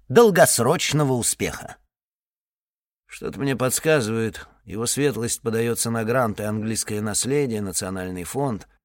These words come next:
ко всем, кто ему в голову придёт. Не к лицу нам уступать трудностям, встающим перед нами.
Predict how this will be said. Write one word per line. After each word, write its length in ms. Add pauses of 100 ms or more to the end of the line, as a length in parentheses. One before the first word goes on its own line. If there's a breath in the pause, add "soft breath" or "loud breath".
(600)
ко 120
всем, 320
кто 140
ему 200
в 60
голову 320
придёт. 460 (1400)
Не 200
к 100
лицу 520
нам 180
уступать 540
трудностям, 800 (160 soft breath)
встающим 760
перед 260
нами. 420